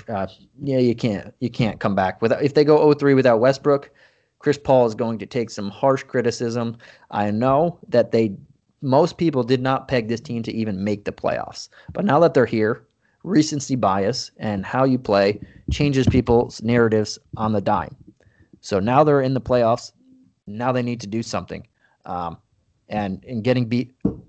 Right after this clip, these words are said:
two oh in embarrassing fashion without Russell Westbrook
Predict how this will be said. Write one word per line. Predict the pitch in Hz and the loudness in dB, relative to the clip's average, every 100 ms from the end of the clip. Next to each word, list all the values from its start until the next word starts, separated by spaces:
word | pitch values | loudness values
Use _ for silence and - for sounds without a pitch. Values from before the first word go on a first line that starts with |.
| - - | -20 -4
two | 139 127 | 2 4
oh | 120 131 135 - | 6 4 0 -6
in | 95 123 113 | -12 -6 -4
embarrassing | 107 117 120 117 110 | -2 0 0 -2 -2
fashion | 120 110 - 123 - _ - | 0 0 0 -8 -12 _ -14
without | 107 110 107 | -2 0 2
Russell | 107 107 101 | 0 0 -2
Westbrook | 110 110 117 113 | -2 -2 -4 -4